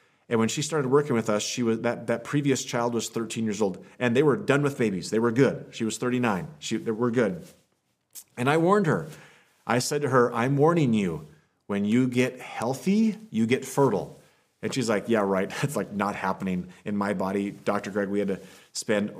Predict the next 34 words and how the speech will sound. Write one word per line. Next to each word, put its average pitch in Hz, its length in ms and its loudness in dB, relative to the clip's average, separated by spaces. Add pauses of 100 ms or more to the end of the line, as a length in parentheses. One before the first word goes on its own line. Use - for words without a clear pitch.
(180)
over 107 180 0
a 95 40 0
hundred 104 220 -2
thousand 104 260 0
dollars 104 280 -2
to 104 60 -6
have 95 120 -4
this 104 160 -4
last 123 300 -2
child." 76 360 -8 (580)
And 120 140 4
it 117 80 0
wasn't 139 260 2
six - 300 -6
months 131 220 -2
into 123 180 0
her 113 120 2
working 120 220 2
with 104 120 -2
me, 104 120 -2
she 98 160 -6
gave 107 140 0
me 110 120 0
a 101 40 -2
phone 113 220 -2
call 104 180 -4
one 95 140 -2
day, 92 120 -2
and 92 100 -4
she's 101 180 -4
like, 92 360 -4
"Uh, 107 420 -4
Doctor 131 260 -8
Greg, 147 380 -4